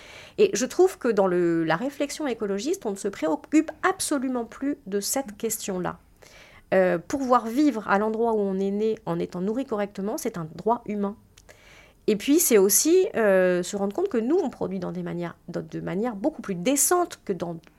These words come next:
beaucoup de régions du monde. Si je prends, par exemple,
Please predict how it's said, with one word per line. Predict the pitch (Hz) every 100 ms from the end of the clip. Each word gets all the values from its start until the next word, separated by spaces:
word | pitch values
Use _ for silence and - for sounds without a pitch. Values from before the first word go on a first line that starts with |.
| _ 330
beaucoup | 320 - 269
de | 185
régions | 180 180 175
du | 165 220
monde. | 403 262 - - - - -
Si | - 294
je | 294
prends, | - 415
par | 349 254
exemple, | 233 240 349 392 -